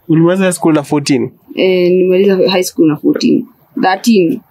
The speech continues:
Speaker 1: Thirteen?
Speaker 2: Mm.
Speaker 1: Kwani uliingia shule na miaka ngapi?
Speaker 2: Sasa hapo labda tuulize mama.
Speaker 1: Umesoma class one mpaka class eight?
Speaker 2: Eh.
Speaker 1: Eight years?
Speaker 2: Eh.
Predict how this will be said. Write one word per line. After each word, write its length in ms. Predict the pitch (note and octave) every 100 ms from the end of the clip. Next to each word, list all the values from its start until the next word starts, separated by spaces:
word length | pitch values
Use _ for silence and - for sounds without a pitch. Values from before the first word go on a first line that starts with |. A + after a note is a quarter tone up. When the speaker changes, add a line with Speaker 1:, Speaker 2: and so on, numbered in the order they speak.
| _ _ _ _ - - - _ _ _ _ _ F3+
Speaker 1:
Thirteen? 580 | A#3 B3 C4+ F3 A#2 -
Speaker 2:
Mm. 400 | G3+ F#3+ F3+ F3 F3+
Speaker 1:
Kwani 200 | - F3
uliingia 420 | D#3 C3+ C3 C#3+
shule 220 | B2+ B2+ A#2+
na 100 | A2
miaka 300 | G#2+ A2 G#2+
ngapi? 400 | A2+ G#2+ - -
Speaker 2:
Sasa 200 | - -
hapo 200 | G3 G3
labda 360 | F#3 F#3+ F3+ F3
tuulize 400 | F3+ F3+ F#3 F3
mama. 300 | E3+ E3 A#3 - - - _ _ - _ _ _ -
Speaker 1:
Umesoma 500 | E3+ F#3 E3+ G#3+ G#3
class 240 | F3+ E3
one 80 | F#3
mpaka 260 | E3+ E3 D#3+
class 280 | C#3+ C3 C3
eight? 320 | A2+ - -
Speaker 2:
Eh. 500 | E3+ F3 F3 E3+ F3 - -
Speaker 1:
Eight 320 | C#3 B2+ -
years? 500 | A2 A#2 C3 - -
Speaker 2:
Eh. 380 | F3 E3+ D#3 -